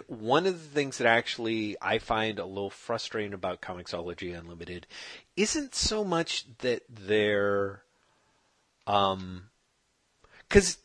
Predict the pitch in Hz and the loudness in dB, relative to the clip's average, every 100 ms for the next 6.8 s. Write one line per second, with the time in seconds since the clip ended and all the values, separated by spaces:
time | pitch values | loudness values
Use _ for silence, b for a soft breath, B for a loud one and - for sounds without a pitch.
0 | _ _ - - 185 - - 165 180 139 | _ _ -6 -2 0 2 8 10 10 12
1 | 131 117 113 117 120 113 - 110 - 123 | 12 12 6 2 0 -2 0 0 0 4
2 | 139 - 165 139 - - 143 175 165 - | 4 4 0 -2 -6 0 2 2 -2 4
3 | 135 143 160 147 127 - - 110 127 165 | 6 6 2 2 2 4 4 4 6 4
4 | 156 113 110 104 120 - - 131 151 139 | 4 4 4 4 -2 -2 -2 -2 0 0
5 | 107 101 - 117 104 101 95 - - 107 | 0 0 -2 0 2 2 0 -8 -14 -10
6 | - - - 98 85 76 127 - | -6 -2 0 -2 -4 -12 -12 -14